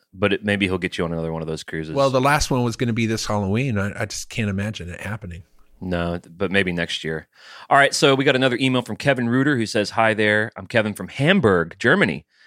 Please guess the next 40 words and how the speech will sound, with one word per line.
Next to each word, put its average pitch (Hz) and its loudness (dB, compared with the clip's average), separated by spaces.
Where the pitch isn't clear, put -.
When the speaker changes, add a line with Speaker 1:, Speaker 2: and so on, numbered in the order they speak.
Speaker 1:
I - -10
follow 113 4
Bob's 104 2
music 107 0
ever 98 -2
since 98 -6
I 95 2
lived 95 -2
in 92 -2
El 87 -4
Paso 101 0
from 87 -8
two 104 -6
thousand, 92 0
two 101 -14
thousand 87 -4
three. 98 -2
Working 117 0
at 104 0
the 92 -6
Fort 127 -2
Bliss 110 0
German 110 -2
Air 175 4
Force, 82 -4
used 110 -10
to 110 -6
have 95 -4
a 95 -4
girlfriend. 95 -2
She 98 -6
introduced 90 -8
me 90 -6
to 82 -6
the 80 -12
Scabs 90 0
and 92 -6
the 90 -2
Ugly 85 -4
Americans. 92 -2